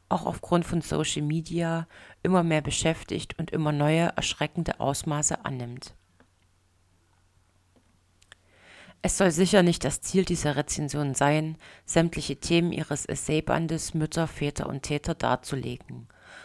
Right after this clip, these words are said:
Aber das kurze Anreißen, zumindest einiger Themen, soll verdeutlichen, wie breit sie thematisch aufgestellt ist.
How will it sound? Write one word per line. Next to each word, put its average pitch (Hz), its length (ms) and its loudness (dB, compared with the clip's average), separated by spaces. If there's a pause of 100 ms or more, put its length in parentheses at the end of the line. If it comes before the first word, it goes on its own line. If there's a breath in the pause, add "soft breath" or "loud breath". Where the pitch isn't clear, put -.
(140 loud breath)
Aber 147 180 4
das 160 180 -2
kurze - 360 -2
Anreißen, 165 840 2
zumindest 147 540 -2
einiger 160 420 0
Themen, 160 440 -2 (340 loud breath)
soll 170 200 4
verdeutlichen, 170 1000 2
wie 156 60 2
breit - 360 0
sie 170 100 -2
thematisch 135 600 -4
aufgestellt - 680 -2
ist. - 520 -10